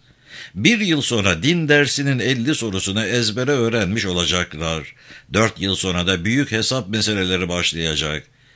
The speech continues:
Ve büyüyecekler. Hayat onları dişlisine alıp uyuşuk ya da yırtıcı, yumuşak ya da kırıp geçiren bir alın yazısı verecek her birine. Şu ya da bu şekilde birer kaderi olacak hepsinin.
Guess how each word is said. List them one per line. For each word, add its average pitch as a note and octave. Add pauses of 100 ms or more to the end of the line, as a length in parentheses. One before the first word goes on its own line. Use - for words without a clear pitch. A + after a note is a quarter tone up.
(380)
Ve E2
büyüyecekler. A#2+
Hayat A#2
onları A#2+
dişlisine A#2
alıp F#2+
uyuşuk G#2
ya G#2+
da G#2+
yırtıcı, F#2+ (240)
yumuşak C3+
ya C3
da A#2+
kırıp C#3
geçiren B2+
bir B2+ (160)
alın A#2+
yazısı G#2
verecek G2+
her F#2+
birine. E2+ (800)
Şu -
ya F#3+
da D3+
bu E3+
şekilde A#2
birer B2
kaderi A#2
olacak F2
hepsinin. E2